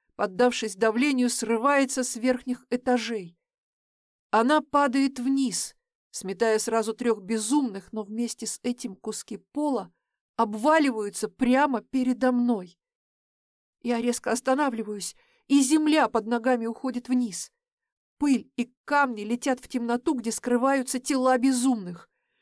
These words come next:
«Шоу!» — голос Ника. Между нами зияет трещина. Он по ту сторону вместе с Джеймсом, а я остаюсь одна.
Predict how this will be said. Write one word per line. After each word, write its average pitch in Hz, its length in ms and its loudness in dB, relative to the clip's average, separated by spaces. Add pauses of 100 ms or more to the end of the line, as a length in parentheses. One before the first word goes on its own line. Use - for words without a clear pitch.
(180)
«Шоу!» — 339 1200 4 (460)
голос 240 440 -2
Ника. 262 380 -6 (920)
Между 240 320 -10
нами 233 320 -4
зияет 226 600 -6
трещина. 214 580 -6 (520)
Он 285 280 0
по 269 160 2
ту 359 280 4
сторону 254 520 0
вместе 254 420 -2
с 247 60 -6
Джеймсом, 233 600 -4 (520)
а 247 120 -2
я 294 240 -2
остаюсь 285 500 0
одна. 277 500 -2